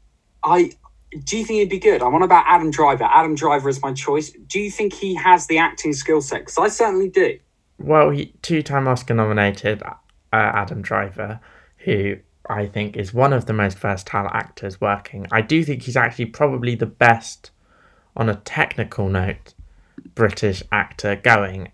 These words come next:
Speaker 2: Um, no, not British actor, just in general going. Um,
Speaker 1: Right.
Speaker 2: I think everyone wants to work with him. He's the it guy of Hollywood.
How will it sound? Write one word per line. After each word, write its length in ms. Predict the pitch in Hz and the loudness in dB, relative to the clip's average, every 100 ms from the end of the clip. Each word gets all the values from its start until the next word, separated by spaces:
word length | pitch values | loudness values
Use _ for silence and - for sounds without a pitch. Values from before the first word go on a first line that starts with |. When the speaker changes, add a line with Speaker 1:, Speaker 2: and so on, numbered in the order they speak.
| 110 | -4
Speaker 2:
Um, 360 | 107 101 104 - - _ _ - _ - | -2 -2 -4 -10 -20 _ _ -20 _ 0
no, 160 | 117 | 2
not 280 | 104 127 131 | 4 2 2
British 380 | 104 101 107 - - | -4 -6 -8 -8 -4
actor, 540 | 110 - - 104 101 - - | -2 -2 -4 -2 -2 -6 -8
just 300 | - 107 - | -4 -4 -4
in 100 | 98 | 2
general 360 | 120 110 104 | 4 4 0
going. 460 | 110 117 104 101 101 - | -2 0 0 -4 -8 -6
Um, 280 | 104 101 101 | -4 -4 -6
Speaker 1:
Right. 160 | 113 - _ _ _ _ - | -10 -14 _ _ _ _ 4
Speaker 2:
I 140 | 113 | 6
think 220 | 113 117 - | 6 2 2
everyone 540 | 127 147 143 131 117 | 6 6 4 4 6
wants 180 | 107 107 | 4 -2
to 120 | - 113 | -2 2
work 240 | 113 - | 2 2
with 100 | 107 | -4
him. 200 | 104 101 | -4 -2
He's 180 | 110 110 | -2 0
the 260 | 110 113 | -2 0
it 200 | 107 - | 0 -2
guy 180 | - 110 | 0 0
of 120 | 107 | 0
Hollywood. 500 | - 113 107 104 107 | -2 -2 0 -2 -4